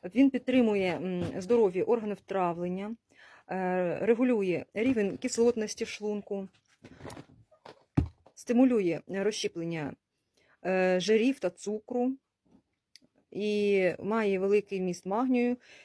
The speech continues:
щ-, е, що, м, добре, е, впливає на підтримку м'язів.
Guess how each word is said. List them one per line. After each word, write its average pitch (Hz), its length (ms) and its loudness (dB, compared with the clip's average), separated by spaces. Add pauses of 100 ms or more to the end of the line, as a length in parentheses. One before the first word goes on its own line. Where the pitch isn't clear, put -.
щ-, - 260 -6
е, 180 280 0
що, 202 440 2
м, 170 440 -4
добре, 190 520 0 (1800)
е, 175 340 -8 (260)
впливає 202 640 0
на 196 260 -4
підтримку 190 480 -10
м'язів. 165 600 -6